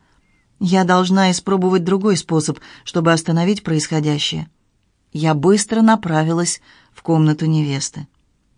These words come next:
Девушка сидела на свадебном стуле, а на ее коленях лежало зеркало.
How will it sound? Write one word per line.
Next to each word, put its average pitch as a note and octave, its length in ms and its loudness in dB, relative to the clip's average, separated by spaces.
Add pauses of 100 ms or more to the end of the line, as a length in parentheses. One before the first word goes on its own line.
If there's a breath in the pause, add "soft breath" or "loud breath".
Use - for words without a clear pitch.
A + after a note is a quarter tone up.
(720)
Девушка F#3+ 400 0
сидела F#3 360 0
на F3+ 160 2
свадебном F3+ 500 0
стуле, D3+ 460 0 (280 loud breath)
а D#3+ 100 0
на E3+ 140 4
ее F3 160 2
коленях F#3 460 2
лежало E3+ 340 0
зеркало. D#3+ 540 -4